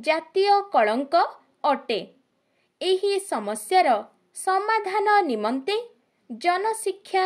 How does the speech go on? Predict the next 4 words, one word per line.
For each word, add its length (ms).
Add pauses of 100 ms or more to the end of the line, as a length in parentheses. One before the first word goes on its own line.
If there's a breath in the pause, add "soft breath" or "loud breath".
(120)
କାର୍ଯ୍ୟକ୍ରମ 680 (800)
ଅତ୍ୟନ୍ତ 720 (360)
ଉପାଦେୟ। 680 (520)
ସରକାର 640